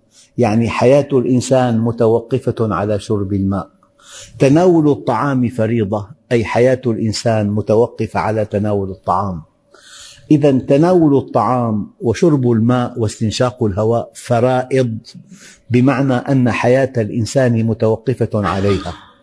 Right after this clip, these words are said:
أما الحرام الذي يحرم النفس من سعادتها وسلامتها، فأنت حينما تفهم أوامر الدين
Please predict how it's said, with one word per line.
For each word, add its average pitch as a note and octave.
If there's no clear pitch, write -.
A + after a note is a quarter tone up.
أما F#3
الحرام D3+
الذي C#3
يحرم C3+
النفس C3
من B2+
سعادتها A2
وسلامتها، G#2
فأنت E3
حينما F3
تفهم C3
أوامر A#2+
الدين F2+